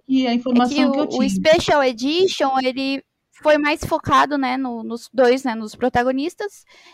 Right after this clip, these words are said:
Speaker 2: e é que sobraram algumas cenas e o diretor quis fazer uma versão com outros ângulos, com mais, pra dar mais uma ênfase, assim, de que os, os dois tinham alguma coisa ali mesmo, né? Mas, é, e tanto que o final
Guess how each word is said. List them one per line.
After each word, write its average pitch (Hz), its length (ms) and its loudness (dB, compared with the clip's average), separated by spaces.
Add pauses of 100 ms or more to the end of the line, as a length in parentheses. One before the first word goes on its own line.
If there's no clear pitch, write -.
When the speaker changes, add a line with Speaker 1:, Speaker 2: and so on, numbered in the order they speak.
(120)
Speaker 2:
e 392 200 0
é 381 200 4
que 370 340 -8
sobraram 320 440 2
algumas 294 360 0
cenas 302 400 2
e 320 60 -4
o 302 40 -6
diretor 285 540 2
quis 285 380 -6
fazer 262 520 0 (160)
uma 247 280 0
versão 277 640 0
com 349 160 2
outros 320 400 2
ângulos, 277 640 -2
com 294 160 -8
mais, 285 300 -4 (520)
pra 285 140 2
dar 277 240 4
mais 285 320 2
uma 294 220 2
ênfase, 254 480 0
assim, 269 340 -4
de 302 100 -6
que 381 140 -8
os, 359 260 -4
os 359 120 -6
dois 330 420 2
tinham 320 380 -4
alguma 302 280 -4
coisa 294 300 0
ali 302 180 2
mesmo, 214 380 0
né? 202 140 -8 (500)
Mas, 381 320 -2
é, 269 180 4
e 269 140 0
tanto 320 300 -2
que 339 180 -6
o 320 80 -4
final 269 760 0